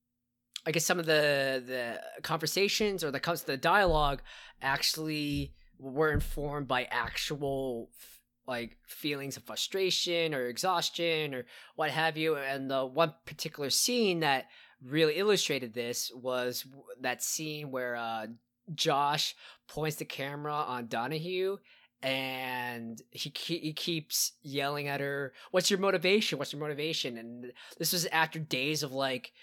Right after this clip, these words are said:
being out in the woods without food and being har-, like, being, like, quote unquote, um, harassed at night, uh, by the production team to do all the night shots. Um, so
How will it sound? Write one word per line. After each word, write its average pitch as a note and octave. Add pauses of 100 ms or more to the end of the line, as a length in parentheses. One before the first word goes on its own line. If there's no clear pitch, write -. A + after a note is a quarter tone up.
(120)
being D3+
out C3+
in C3
the B2
woods C#3 (200)
without B2
food C#3+
and C3+
being C3
har-, B2
like, A#2+
being, F#3+
like, E3+
quote E3+
unquote, D3 (500)
um, B2 (220)
harassed C#3+
at C#3
night, C3+ (460)
uh, A#2
by B2+
the A#2+
production B2+
team C#3+
to C#3
do C3
all A#2+
the A2+
night A2+
shots. F3+ (460)
Um, B2 (280)
so C#3